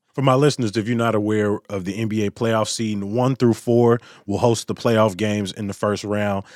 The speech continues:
Seven and eight have to play eight and nine to get into the playoffs. Five and six are safe. So if we can get up to six, it means we don't have to play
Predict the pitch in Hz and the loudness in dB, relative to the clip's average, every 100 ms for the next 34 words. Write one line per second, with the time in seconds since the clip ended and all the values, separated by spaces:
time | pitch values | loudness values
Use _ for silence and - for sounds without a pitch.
0 | - - _ - - 135 143 139 127 127 | -20 -20 _ -10 2 2 4 4 4 2
1 | 98 - 113 101 - 107 - 120 98 104 | 0 -4 -4 -6 -2 -2 0 -4 -2 -2
2 | 107 95 80 78 _ _ _ - 98 95 | -2 -2 -6 -14 _ _ _ -12 -8 -4
3 | 107 101 - 95 - 101 87 80 - - | -2 -4 -6 -6 -4 -4 -4 -8 -14 -4
4 | - 131 120 110 - - 151 - 123 - | 2 2 2 -2 -4 -2 0 0 -2 0
5 | 123 95 90 _ - _ 123 107 160 202 | 2 0 -4 _ -20 _ 0 4 4 6
6 | 185 170 151 - - - 196 104 - - | 4 4 2 -2 0 2 2 2 -2 -10
7 | - 120 127 117 135 131 131 - 110 - | -2 0 2 2 2 2 0 -4 -10 -2
8 | 127 113 101 | 2 2 0